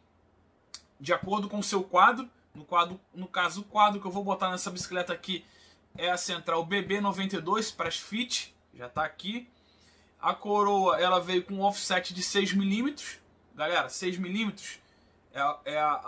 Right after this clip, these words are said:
a, a coroa para quadro, aconselhada para quadro boost. Aqueles quadros que já tem a medida mais larga, as medidas atualizadas, beleza? Vamos lá, vamos abrir esse garoto aqui, vamos dar uma olhada, que é o mais importante.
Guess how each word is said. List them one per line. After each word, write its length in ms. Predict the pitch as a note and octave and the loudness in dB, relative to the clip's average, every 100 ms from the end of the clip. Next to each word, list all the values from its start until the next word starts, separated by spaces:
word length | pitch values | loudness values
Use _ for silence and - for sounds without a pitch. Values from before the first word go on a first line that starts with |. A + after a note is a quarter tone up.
| C#3 - | -6 -4
a, 80 | D3 | -4
a 40 | |
coroa 400 | D3+ D#3 D#3+ F3 | -4 -4 -4 -4
para 240 | F#3 F#3 F3+ | 0 2 2
quadro, 420 | - F3+ F#3+ F#3+ E3+ - | 4 4 4 -2 -6 0
aconselhada 580 | D3+ F#3 F3+ E3+ E3+ | 0 0 -6 -4 -4
para 160 | F3+ F#3+ | 0 -2
quadro 300 | - F3+ F#3+ | 2 0 0
boost. 600 | E3+ F#3 F#3+ - - - _ _ _ _ | -4 -4 -2 -2 -6 -10 _ _ _ _
Aqueles 240 | B2+ - | -14 -10
quadros 280 | - D3+ D#3 | 0 0 0
que 80 | D#3+ | -6
já 80 | |
tem 160 | - E3 | -6 -6
a 40 | |
medida 300 | E3 D#3 D#3 | -6 -8 -8
mais 200 | E3 E3+ | -2 -2
larga, 320 | D#3 D#3+ D3 C#3 | 6 8 8 4
as 80 | |
medidas 420 | C3+ C3+ C#3 C#3+ D3 | -8 -10 -10 -2 -2
atualizadas, 680 | D3+ D#3+ E3 D#3 C3 A2+ | 0 0 0 2 2 0
beleza? 500 | B2+ D3+ A3 G#3 - _ _ _ _ _ _ | -8 -2 0 0 -4 _ _ _ _ _ _
Vamos 300 | D#3+ G#3 G#3 | 2 2 4
lá, 300 | G3+ F3 - _ _ _ | 6 6 0 _ _ _
vamos 460 | C#3+ F#3 G#3 G#3+ G3+ | -4 -2 -2 2 2
abrir 500 | F#3+ F#3+ G3+ G3 - _ _ | 2 0 -4 -6 -10 _ _
esse 280 | - F#3+ - | -4 -4 0
garoto 400 | F#3 F#3+ G3 F#3+ | 2 2 0 -4
aqui, 360 | F#3 G#3+ B3+ C#4 _ - | -8 -6 -6 -8 _ -18
vamos 260 | C#3+ E3 | -14 -10
dar 100 | D3 | -2
uma 80 | E3 | 0
olhada, 460 | E3 D#3 E3+ C#3 - | 4 6 6 4 -8
que 60 | - | -18
é 20 | |
o 40 | A#2+ | -10
mais 200 | C3+ C#3 | -10 -10
importante. 760 | - B2+ - D3+ C3+ - - | -14 -16 -10 -10 -10 -14 -16